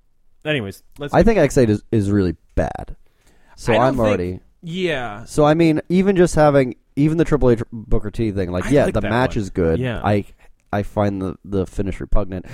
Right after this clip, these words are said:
Speaker 2: The Michaels
Speaker 1: I love,
Speaker 2: Jericho
Speaker 1: no, no, no,
Speaker 2: is
Speaker 1: no,
Speaker 2: good,
Speaker 1: no, no.
Speaker 2: really good.
Speaker 1: The, the, that's the only finisher that's true to life in
Speaker 2: Well,
Speaker 1: any of
Speaker 2: yes.
Speaker 1: these. That's why I like
Speaker 2: It's,
Speaker 1: it.
Speaker 2: yeah, well, good for you.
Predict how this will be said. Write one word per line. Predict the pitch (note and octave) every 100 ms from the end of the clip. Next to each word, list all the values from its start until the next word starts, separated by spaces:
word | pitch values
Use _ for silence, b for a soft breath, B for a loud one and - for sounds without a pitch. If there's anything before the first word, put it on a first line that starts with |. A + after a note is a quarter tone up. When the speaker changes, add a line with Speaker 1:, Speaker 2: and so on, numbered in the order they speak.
| B B
Speaker 2:
The | G#2+
Michaels | A2 A2+ A#2+ A2
Speaker 1:
I |
love, | A2+
Speaker 2:
Jericho | A#2 -
Speaker 1:
no, | -
no, |
no, | G#3
Speaker 2:
is | G3+
Speaker 1:
no, |
Speaker 2:
good, | G3 F3+
Speaker 1:
no, | E3+
no. |
Speaker 2:
really | A#2+ F#2
good. | G2+
Speaker 1:
The, | D3 D3+ C#3+
the, | D#3+
that's | E3+ F#3
the | F#3+ F#3+
only | E3+ F3 E3
finisher | - D#3+ D3+ D3
that's | B2+
true | - D3
to | B2+
life | A#2 F#2 - - -
in | B2+
Speaker 2:
Well, | G#3+ A#2+
Speaker 1:
any |
of | G2
Speaker 2:
yes. | C#3 G#2+
Speaker 1:
these. | -
That's | C3+ D3 -
why | D3 C#3 B2
I |
like | A#2 A#2+ A#2+
Speaker 2:
It's, | G2+ -
Speaker 1:
it. | E3+
Speaker 2:
yeah, | E3 G#2+
well, | G2 A2 G#2+
good | A2+ C3
for | - G#2+
you. | D#2+ -